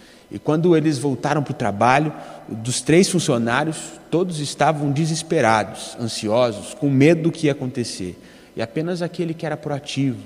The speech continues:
que dava o seu máximo, estava tranquilo, relaxado. O funcionário mediano começou a falar que ele não podia perder aquele emprego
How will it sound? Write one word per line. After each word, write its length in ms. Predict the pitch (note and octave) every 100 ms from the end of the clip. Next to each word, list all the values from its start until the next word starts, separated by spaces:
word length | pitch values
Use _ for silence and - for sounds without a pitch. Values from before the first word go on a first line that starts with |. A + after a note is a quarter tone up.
| -
que 80 | -
dava 260 | G2+ A#2 B2
o 40 |
seu 200 | - G#2+
máximo, 560 | F#2+ G2+ A#2+ - B2 A#2 - -
estava 240 | - A2+ A#2
tranquilo, 600 | A#2 A#2+ - A2+ A2 F2 - - -
relaxado. 640 | G#2+ G#2+ G#2+ - E2+ D#2+ - - - _ - -
O 100 | -
funcionário 680 | - A#2+ B2 A#2+ B2+ A#2 G2+ - - -
mediano 480 | B2 A2+ A2 C3 D3
começou 380 | D3 C3+ -
a 20 | C#3+
falar 240 | B2+ C3+
que 100 | C#3+
ele 80 | C3
não 120 | C3
podia 280 | C3 A2+ C#3
perder 300 | C#3 B2 B2+
aquele 260 | C3 C3
emprego 560 | A#2+ A2 - C#3 C#3+ D3